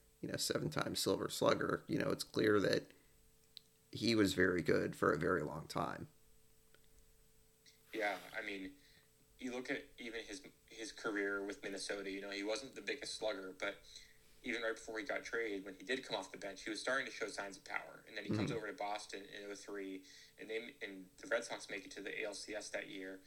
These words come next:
Speaker 1: Right.
Speaker 2: And we all know how that ended. But,
Speaker 1: Yeah.
Speaker 2: um, Or-, Ortiz has a display of power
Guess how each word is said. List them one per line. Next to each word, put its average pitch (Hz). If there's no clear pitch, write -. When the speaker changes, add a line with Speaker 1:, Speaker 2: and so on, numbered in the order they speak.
Speaker 1:
Right. -
Speaker 2:
And 95
we 101
all 107
know 104
how 98
that 107
ended. 95
But, 95
Speaker 1:
Yeah. 98
Speaker 2:
um, 95
Or-, 120
Ortiz 123
has 104
a 117
display 113
of -
power 101